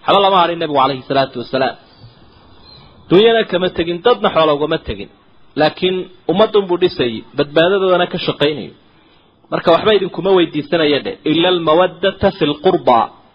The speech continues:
inaad qaraabanimo uun igu jeclaataan mooyaane. Ama "ila almawaddata,"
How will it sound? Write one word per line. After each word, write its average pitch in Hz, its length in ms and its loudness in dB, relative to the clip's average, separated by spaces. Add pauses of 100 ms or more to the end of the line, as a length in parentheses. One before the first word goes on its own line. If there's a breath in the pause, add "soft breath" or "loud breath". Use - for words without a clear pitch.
(260)
inaad 165 240 2
qaraabanimo 143 520 2
uun 180 140 0
igu 165 120 -4
jeclaataan 113 560 -2
mooyaane. 110 480 0 (540 soft breath)
Ama 196 260 4
"ila 202 240 4
almawaddata," 196 760 2